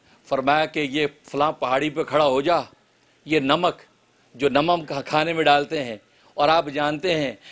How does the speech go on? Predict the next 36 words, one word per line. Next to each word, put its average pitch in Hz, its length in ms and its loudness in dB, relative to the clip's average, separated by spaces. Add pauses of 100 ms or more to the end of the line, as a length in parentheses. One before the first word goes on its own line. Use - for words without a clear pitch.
(160)
कि 147 80 -2
जिस 151 220 -2
खाने 143 320 0
के 165 100 -2
अंदर 151 200 0
नमक 143 360 0
ना 160 80 0
हो 156 120 2
वो 151 160 -2
खाना 143 320 -2
खाना 135 340 -2
नहीं 113 260 -8
है, 90 180 -20 (1160)
वो 147 100 2
तो 160 140 2
फिर 151 200 0
दवा 143 340 2
है, 135 300 -2 (180)
वो 147 140 0
ग़िज़ा 143 380 2
नहीं 131 240 -6
है। 92 160 -16 (840)
जिस 139 200 0
बेचारे 151 420 2
को 160 100 0
अपनी 151 220 -2
जिस्मानी 147 460 -2
मजबूरी 151 480 0
में 147 260 0 (320)
अगर 151 260 2 (140)
बग़ैर 151 340 4
नमक 165 260 -4
के 175 120 -2
खाना 156 320 -2
खाना 160 320 -2
पड़े, 160 360 0